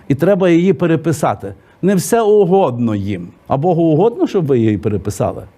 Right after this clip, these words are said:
Ви перепишіть свої літургії, дурні оці. Півтора тисячі років ви одне й то саме, одне й то саме, і одне й то саме, і, і, і «Спаси нас, Марія, і всі молитвами святих, і Марії, спаси нас,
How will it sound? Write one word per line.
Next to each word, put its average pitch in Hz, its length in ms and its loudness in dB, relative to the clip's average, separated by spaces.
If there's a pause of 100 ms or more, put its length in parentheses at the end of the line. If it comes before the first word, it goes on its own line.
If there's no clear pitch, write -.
(100)
Ви 190 100 2
перепишіть 226 520 -2
свої 233 220 2
літургії, 196 600 2
дурні 120 440 0
оці. - 320 -8 (960)
Півтора 202 340 2
тисячі 202 460 -2
років 202 320 2
ви 185 80 2
одне 190 280 0
й 185 40 2
то 190 180 0
саме, 156 380 0
одне 175 260 2
й - 20 2
то 185 160 -2
саме, 165 460 0
і 175 60 4
одне 180 320 2
й 185 40 0
то 185 160 2
саме, 156 460 0
і, 143 100 -2 (220)
і, 185 160 2
і 190 80 2
«Спаси 196 460 0
нас, 170 240 0
Марія, 185 400 2
і 185 40 4
всі 180 420 0
молитвами 190 520 2
святих, 185 520 0
і 196 60 0
Марії, 190 360 2
спаси 185 480 0
нас, 143 200 -2